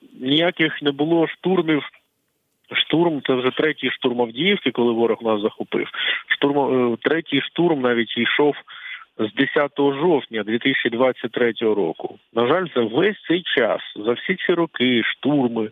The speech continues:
ніяких тилових позицій за Авдіївкою побудовано не було, ніяких інженерних робіт не проведено. Мінування наші воїни роблять самі, ті, кого туди посилають.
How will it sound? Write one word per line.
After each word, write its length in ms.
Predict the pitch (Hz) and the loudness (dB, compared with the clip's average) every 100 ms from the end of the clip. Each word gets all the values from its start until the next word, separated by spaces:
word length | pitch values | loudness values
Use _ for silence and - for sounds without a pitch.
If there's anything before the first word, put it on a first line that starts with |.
| - - - - - - - | -8 -6 -6 -6 -8 -10 -2
ніяких 500 | 117 151 185 180 147 | 2 2 2 -2 -4
тилових 460 | - 139 147 156 | -2 0 2 0
позицій 560 | - 135 143 131 - 110 | 0 0 0 -2 -2 -2
за 160 | 113 135 | 2 0
Авдіївкою 640 | 117 110 160 185 - 131 | 0 -2 0 0 0 0
побудовано 640 | - 120 123 151 151 139 | 0 -2 0 2 2 0
не 160 | 113 131 | -2 -2
було, 460 | 139 143 113 90 - | 0 0 0 -2 -4
ніяких 440 | 107 127 147 135 - | -2 0 0 -2 -4
інженерних 680 | 127 120 135 135 131 113 | -4 -2 0 0 0 -2
робіт 340 | 117 120 151 180 | -2 0 0 -2
не 200 | - 120 | -2 -2
проведено. 680 | 143 - 139 123 90 85 - - - - - - _ | 0 0 2 0 -2 -8 -12 -16 -16 -14 -14 -16 _
Мінування 540 | 120 156 175 160 131 123 | -2 2 2 2 0 0
наші 340 | 123 117 120 | 0 0 -2
воїни 560 | 113 123 117 107 104 101 - | 2 2 2 0 -6 -4 -2
роблять 460 | 123 110 104 98 - - - | 0 0 0 -2 -4 -4 -2
самі, 420 | 127 120 143 185 _ _ _ _ - | 0 0 -2 -4 _ _ _ _ -12
ті, 180 | - 170 | 0 0
кого 300 | 175 123 131 | 2 0 2
туди 380 | 127 117 120 110 - | 0 0 0 0 -2
посилають. 720 | 127 - 107 107 123 156 | -4 0 0 2 2 0